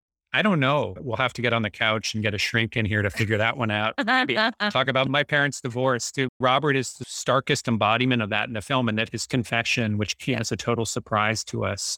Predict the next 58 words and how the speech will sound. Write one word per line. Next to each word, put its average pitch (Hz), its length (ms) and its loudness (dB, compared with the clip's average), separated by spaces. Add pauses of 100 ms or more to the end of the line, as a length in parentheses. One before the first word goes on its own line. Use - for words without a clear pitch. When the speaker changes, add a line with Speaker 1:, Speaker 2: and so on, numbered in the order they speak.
(100)
Speaker 1:
uh, 107 200 2
we 113 120 4
didn't 113 160 0
know 117 180 2
he 127 100 -4
was 107 160 -4
concealing 101 540 -2
his 92 180 -8
true 101 400 0 (520)
feelings 113 500 2
about 98 300 -4 (100)
abortion, 107 640 0 (160)
uh, 110 60 -6
until 117 340 -2
he 107 240 -4 (160)
decided 107 480 -2
to 104 240 -2 (160)
reveal 214 240 2
them. 98 240 -10
It's 127 100 -2
just - 200 -4
a 139 100 -2
testament 135 380 0
to 123 80 -2
Robert 113 440 0 (140)
and 117 120 2
who 107 120 2
he 107 200 4
is, 120 360 -2 (100)
uh, 117 80 0
his 107 140 -4
willingness 113 380 0
to - 100 -10
share, 110 460 2
to 107 160 -2
grow, 113 500 0 (300)
to 127 100 0
come 151 220 0
to 139 100 2
know 123 300 4
thyself 117 640 0
as 107 120 -2
he 110 120 -4
does, 107 440 -2
is, 107 240 -4
is 104 140 -2
what 123 140 0
we 123 80 4
were 110 100 2
seeking 110 380 0
as 98 100 -2
storytellers 117 720 0
and 113 100 0
entering 117 380 0
this 113 100 -2
space. 110 440 0
And 104 120 -2
Robert 110 360 0